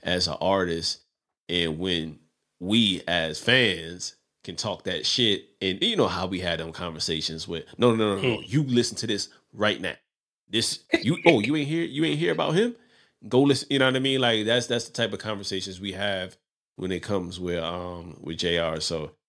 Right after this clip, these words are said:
Speaker 1: yeah, that's why I shied away from those, man. But like, yeah, this whole project, man, not, not one, not one weak song. Even the songs that I don't play often off that project, like,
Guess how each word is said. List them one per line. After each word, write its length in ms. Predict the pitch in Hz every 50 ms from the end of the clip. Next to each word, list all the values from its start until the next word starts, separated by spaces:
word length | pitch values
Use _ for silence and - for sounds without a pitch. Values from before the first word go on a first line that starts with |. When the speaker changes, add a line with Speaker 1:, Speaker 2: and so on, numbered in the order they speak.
| _ _ _
Speaker 1:
yeah, 200 | - 95 92 95
that's 200 | 101 110 110 - 113
why 100 | 104 98
I 40 |
shied 300 | - - 98 85 82 80
away 280 | 82 80 82 82 85 82
from 200 | 80 - 78 80
those, 380 | 82 78 78 78 73 73 69 -
man. 240 | 73 76 76 76 76
But 180 | 80 78 73
like, 180 | - 85 85 78
yeah, 180 | 82 101 95 -
this 140 | 113 117
whole 180 | - 117 110 92
project, 420 | - 101 107 107 98 90 90 76
man, 140 | 82 85 82
not, 180 | 73 71 73 -
not 160 | - 87 95
one, 260 | 95 95 95 95 - -
not 200 | - 95 101 98
one 200 | 92 92 101 92
weak 160 | 92 92 92 -
song. 600 | - - 101 95 95 98 98 98 92 92 90 90 - - - - - - -
Even 260 | - 101 104 98 98
the 60 | 92 87
songs 300 | - - 95 98 98 92
that 100 | 82 76
I 120 | 78 78 -
don't 240 | - 82 98 - -
play 360 | - - 95 92 95 87 - -
often 500 | - 90 98 98 95 - - 95 95 92
off 280 | 87 90 92 101 - -
that 160 | 101 95 85
project, 640 | - - 95 95 95 95 - 92 92 92 90 - -
like, 280 | 95 90 87 87 -